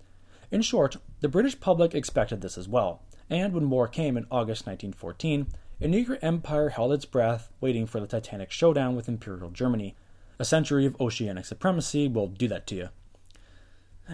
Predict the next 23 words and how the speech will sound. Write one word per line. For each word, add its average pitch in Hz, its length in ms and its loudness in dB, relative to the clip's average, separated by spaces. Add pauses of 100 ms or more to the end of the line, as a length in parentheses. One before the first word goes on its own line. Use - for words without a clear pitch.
Instead, 160 420 4 (240)
the 151 160 0
German 208 300 4
fleet 185 320 0
remained 143 340 4
tethered 120 320 2
to 101 140 -4
its - 100 -10
moorings. 107 480 -2 (260)
In 143 120 2
what 143 100 2
must 185 240 2
be 254 100 2
regarded 143 600 4
as 127 100 0
one 135 120 2
of 127 60 2
the 127 60 -2
great 165 340 0
blunders 120 360 2
of 101 80 -8
the 101 60 -12
war, 120 340 2